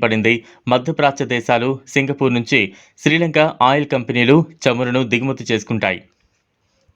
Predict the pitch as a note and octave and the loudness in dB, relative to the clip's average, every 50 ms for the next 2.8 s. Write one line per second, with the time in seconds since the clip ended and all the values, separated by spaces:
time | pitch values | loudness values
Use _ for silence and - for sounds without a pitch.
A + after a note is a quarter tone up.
0 | _ _ _ _ _ _ _ _ _ _ - B2+ A#2+ - C#3+ D3 D3+ - - - | _ _ _ _ _ _ _ _ _ _ -4 -4 0 2 2 2 2 0 0 0
1 | B2+ B2+ B2 B2+ C3+ D3+ E3 D#3+ - - - C3 B2+ B2 B2+ B2 - C3+ C3+ D3 | 0 2 4 4 2 2 2 0 -4 -4 -2 0 0 0 0 0 0 0 0 0
2 | D3+ - - - _ - - A#2 B2+ D3 D3+ D3+ - D#3 C#3+ | 0 -4 -16 -20 _ -2 2 2 2 2 0 -2 -6 -4 -2